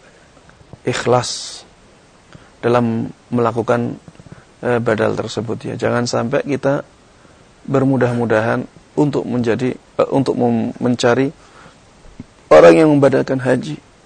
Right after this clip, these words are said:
Karena banyak sekali, ya, orang-orang di zaman ini ketika membadalkan haji orang lain, niatnya uang.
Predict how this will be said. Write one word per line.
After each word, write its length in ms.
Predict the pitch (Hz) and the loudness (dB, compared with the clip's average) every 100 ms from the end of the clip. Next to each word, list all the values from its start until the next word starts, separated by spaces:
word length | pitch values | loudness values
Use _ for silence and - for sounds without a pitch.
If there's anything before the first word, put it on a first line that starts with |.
| - - - - _ _ - | -20 -20 -20 -20 _ _ -6
Karena 360 | 107 131 135 - - - - - - - - - - - - - - - - - - - - | -2 2 4 2 -2 -20 -20 -20 -20 -20 -20 -20 -20 -20 -20 -20 -20 -20 -18 -20 -20 -20 -8
banyak 300 | - 143 151 - | 2 4 4 0
sekali, 400 | - 127 135 - - - | 0 2 2 -2 -8 -8
ya, 200 | 143 131 - - | -4 -4 -6 -6
orang-orang 400 | 143 120 135 139 | -4 0 0 0
di 80 | 127 | 0
zaman 280 | 123 123 117 117 | -2 -2 -4 -4
ini 280 | 123 120 143 - _ _ - _ _ _ _ - - - - | -2 -4 -6 -14 _ _ -20 _ _ _ _ -20 -20 -20 -8
ketika 280 | - 143 147 | -2 2 4
membadalkan 840 | 147 135 123 123 127 123 135 127 | 4 2 2 2 0 0 0 -2
haji 360 | 113 120 120 135 | -2 -2 -2 -2
orang 280 | 110 117 110 | -2 -4 -4
lain, 340 | 110 113 113 113 123 - _ _ _ | -4 -2 -4 -6 -12 -20 _ _ _
niatnya 440 | - 131 127 - - | -6 -4 -4 -6 -6
uang. 280 | 123 127 | -4 -6